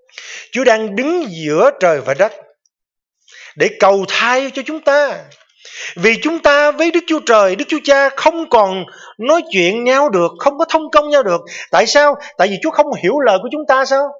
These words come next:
Quý vị, Đức Chúa Trời có hiểu được cái ngôn ngữ của con người không? Hiểu được chứ, nhưng mà con người không hiểu được ngôn ngữ của Đức Chúa Trời. Đúng không? Cho nên nhiều lần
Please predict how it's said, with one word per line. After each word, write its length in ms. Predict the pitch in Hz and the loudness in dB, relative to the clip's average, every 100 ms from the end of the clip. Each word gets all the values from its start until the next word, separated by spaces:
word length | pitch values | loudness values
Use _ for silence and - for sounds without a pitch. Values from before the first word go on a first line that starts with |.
| _ _ _ _ _ _ _ _ _ - 233 | _ _ _ _ _ _ _ _ _ -10 0
Quý 140 | 302 | 0
vị, 280 | 220 208 208 | 2 -2 -2
Đức 160 | 269 302 | 0 0
Chúa 120 | 330 | 0
Trời 120 | 220 202 | 2 2
có 120 | 240 | 2
hiểu 280 | 151 254 277 | 0 -2 0
được 140 | 185 | 0
cái 120 | 262 | 0
ngôn 360 | 254 226 277 269 | 0 2 0 0
ngữ 160 | 175 247 | -2 0
của 140 | 277 | 0
con 140 | 262 240 | 0 2
người 160 | 214 | 4
không? 160 | 254 226 - - _ _ _ _ _ _ _ _ _ _ _ - | 2 0 -10 -20 _ _ _ _ _ _ _ _ _ _ _ 0
Hiểu 160 | 311 | 2
được 140 | 302 262 | 4 4
chứ, 80 | 330 349 - - - | 2 0 -4 -14 -2
nhưng 240 | 302 311 | 0 2
mà 100 | 254 | 2
con 180 | 262 302 | 4 4
người 120 | 254 | 4
không 260 | - 320 285 | 4 0 2
hiểu 220 | 233 311 | 0 0
được 120 | 247 | 2
ngôn 280 | 285 349 330 | 4 2 4
ngữ 160 | 269 320 | 2 4
của 100 | 381 | 2
Đức 60 | 381 | 2
Chúa 120 | 381 | 2
Trời. 320 | 294 269 285 156 139 _ _ _ _ _ _ _ _ _ _ _ _ _ _ _ | 4 6 4 0 -14 _ _ _ _ _ _ _ _ _ _ _ _ _ _ _
Đúng 120 | 294 370 | 0 4
không? 280 | 359 349 - - _ _ _ _ _ - - - | 4 4 -2 -14 _ _ _ _ _ -20 -20 -4
Cho 120 | 320 | 2
nên 360 | 339 339 302 240 - - | 2 2 -2 -10 -12 -4
nhiều 220 | 240 269 | 0 2
lần 220 | 262 262 | 2 0